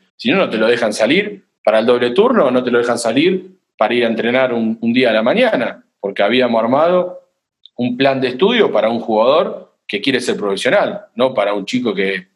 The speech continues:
que se va a recibir y va a estudiar una carrera universitaria.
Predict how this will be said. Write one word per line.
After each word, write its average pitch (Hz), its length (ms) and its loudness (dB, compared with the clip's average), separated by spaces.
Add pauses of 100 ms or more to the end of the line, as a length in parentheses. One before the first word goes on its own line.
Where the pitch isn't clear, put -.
que 95 120 -12
se 104 100 -4
va 110 80 4
a 110 40 0
recibir 117 680 -2 (160)
y 101 80 -4
va 113 60 2
a - 20 2
estudiar 110 320 -2
una 107 160 -2
carrera 104 260 -2
universitaria. 95 800 -6